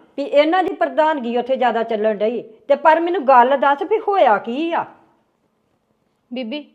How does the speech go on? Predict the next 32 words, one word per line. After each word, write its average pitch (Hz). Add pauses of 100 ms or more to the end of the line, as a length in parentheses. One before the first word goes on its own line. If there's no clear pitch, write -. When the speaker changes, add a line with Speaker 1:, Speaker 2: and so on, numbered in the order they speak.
(260)
Speaker 2:
ਇਹਨਾਂ 294
ਨੇ 339
ਕੀ 294
ਦੱਸਣਾ 247
ਵਾ, 220 (180)
ਮੈਂ 247
ਦੱਸਦੀ 196
ਆ 202
ਤੁਹਾਨੂੰ। 226 (420)
ਬੀਬੀ, 262 (520)
ਇੱਥੋਂ 254
ਤੇ 403
ਬੜੇ 339
ਅਸੀਂ 311
ਚਾਅ 262
ਨਾਲ 269
ਗਏ 277
ਹਾਂ 269 (320)
ਕਿ 294
ਉੱਥੇ 294
ਮਾਮਾ 294
ਜੀ 269
ਹੁਣਾਂ 311
ਲਾਗੇ 269
ਘੜੀ 285
ਬਾਵਾਂਗੇ, 262
ਆਪਣੇ 285
ਦਿਲ 254
ਦੇ 262
ਦੁੱਖ 254
ਸੁੱਖ 277
ਫੋਲਾਂਗੇ, 277